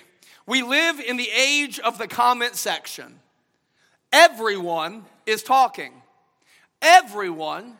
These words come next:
has their opinion. Everyone, it seems, has found a megaphone.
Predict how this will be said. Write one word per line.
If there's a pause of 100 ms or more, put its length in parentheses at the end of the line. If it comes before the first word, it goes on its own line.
has
their
opinion. (540)
Everyone,
it
seems, (540)
has
found (340)
a
megaphone.